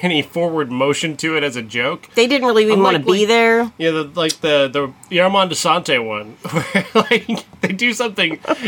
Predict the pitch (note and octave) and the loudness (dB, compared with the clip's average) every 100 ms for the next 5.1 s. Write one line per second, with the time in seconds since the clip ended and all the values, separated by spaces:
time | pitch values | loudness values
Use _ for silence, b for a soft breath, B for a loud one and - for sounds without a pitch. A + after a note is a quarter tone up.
0 | C#4 - - C4 F#3+ F#3 - G#3 G#3 F3+ | -6 -4 -6 -4 -4 -2 0 0 0 0
1 | D3+ D#3 C3+ C3+ E3 F3 F#3 E3 G3 E3 | 0 -2 0 0 0 0 -2 -2 -2 0
2 | G#3 - G#3 G#3+ - A#3+ F#3+ - D4 - | -2 -2 -2 -4 -2 -4 -2 0 0 0
3 | G3+ G#3+ G3 A#3 E3+ C3 C#3 - F3 E3+ | 0 0 0 0 2 0 -2 -2 0 2
4 | D#3+ - A#2+ F3+ G3 B2+ F#2+ B2 C3+ D#3+ | 0 -2 0 2 2 -2 -4 -6 -2 -4